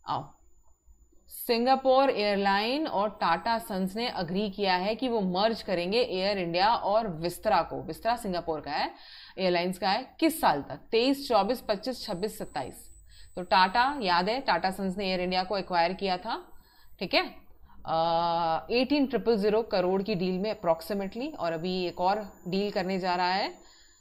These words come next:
और इसका सही आंसर है बी, which is टू ज़ीरो टू फ़ोर। Yes, very good। हाँ चलो, अब एक और क्वेश्चन, सेबी, सेबी ने सेटअप किया है हाई लेवल पैनल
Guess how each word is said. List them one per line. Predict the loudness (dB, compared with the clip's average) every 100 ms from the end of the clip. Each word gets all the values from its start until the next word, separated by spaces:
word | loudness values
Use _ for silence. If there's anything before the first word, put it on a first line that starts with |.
| _ -4
और | 2 4 6 6 4 0 -10 -20 -20 -20 -20 -20 -20 -20 -8
इसका | -8 -2 2 2 0 -4
सही | -2 0 -2 -4
आंसर | -4 -4 -2 -2
है | -2 -2
बी, | -4 -2 -2 -2
which | -6 -6 -6
is | -8 0
टू | 2 4
ज़ीरो | 2 0 0
टू | -2 -4 -4
फ़ोर। | -6 -10 -6 -4
Yes, | -4 -2
very | 2 2 2
good। | -6 -12 -20 -20 _ -20 _ _ -20 -20 -20 _ _ -20 -8
हाँ | 0 0 0 -4 -16 -20 -20 -20 _ -6
चलो, | -6 -6 -14 -20 -20 -20 -12 -8
अब | -8
एक | -4
और | -4 -4
क्वेश्चन, | -6 -8 -10 -12
सेबी, | -4 -2 0 0 0 -4 -12
सेबी | -16 -2 2 4 4 2
ने | 2 0
सेटअप | -2 -2 -2 -4 -4
किया | 0 0
है | 2 -2
हाई | 0 0 2
लेवल | 2 0 0 -4
पैनल | -2 -4 -2 -2 -2